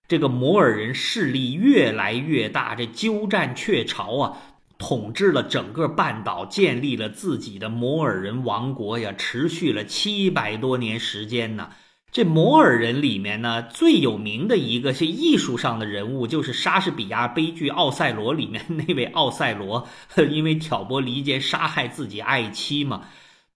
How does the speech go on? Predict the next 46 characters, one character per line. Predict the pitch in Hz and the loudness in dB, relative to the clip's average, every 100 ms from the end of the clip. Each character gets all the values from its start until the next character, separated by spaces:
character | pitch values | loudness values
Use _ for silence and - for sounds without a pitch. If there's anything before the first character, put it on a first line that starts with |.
| _ | _
顺 | - - 262 | -6 0 4
便 | 196 180 | 4 4
说 | 156 208 220 | 4 6 6
一 | 180 120 | 4 0
句 | 123 | 0
啊， | 107 104 | -2 0
这 | 180 | 0
摩 | 160 156 240 | 2 2 6
尔 | 226 123 | 6 6
人 | 107 104 | 2 -2
呐， | 131 123 | -2 -2
这 | |
因 | 147 214 240 | -2 0 4
为 | 208 | 4
丝 | 214 - 247 | 2 -4 -2
绸 | 180 190 | 2 2
之 | 208 | 2
路 | 214 214 131 | 0 2 2
啊， | 113 | 2
跟 | 117 226 | 0 2
咱 | 196 202 | 2 2
们 | 214 | 2
中 | 302 294 | 2 4
国 | 196 | 4
人 | 120 | 4
还 | 127 - | 0 -4
有 | 120 110 | -4 -2
交 | 143 127 | 0 0
往 | 127 101 92 | 0 -2 -4
呢。 | 101 | -10
咱 | 104 123 | -2 0
们 | 214 | 2
的 | 247 196 | 0 0
史 | - 120 101 | -2 -4 -8
书 | - 196 | -2 0
里 | 185 | 0
面 | 110 120 131 | -2 -4 -6
管 | 107 - | -8 -6
他 | 151 | -2
们 | 180 156 | -2 0
叫 | 156 | 0
绿 | 139 202 233 | 2 0 0
衣 | 127 151 202 | -2 -2 -2
大 | 196 208 123 | -4 -6 -6
食 | - - 98 127 | -6 -8 -6 -4
嘛， | 156 95 | -4 -6